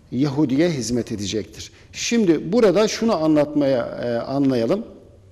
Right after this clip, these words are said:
Suriye'yi gözümüzde çok büyüt-, e, büyütüyoruz aslında. Yani aslında Suriye'yi, e, gözümüzde, e, biraz yaklaştırırsak,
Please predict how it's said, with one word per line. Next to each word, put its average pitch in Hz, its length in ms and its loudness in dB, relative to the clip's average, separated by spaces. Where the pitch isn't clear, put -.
Suriye'yi 240 880 6
gözümüzde 185 580 6
çok 240 460 0
büyüt-, 147 320 4
e, 135 600 2
büyütüyoruz 131 580 4
aslında. 101 600 -2
Yani 175 420 6
aslında 180 360 0
Suriye'yi, 233 840 2
e, 156 80 2
gözümüzde, 190 920 4
e, 143 560 4
biraz 233 300 6
yaklaştırırsak, 175 1040 0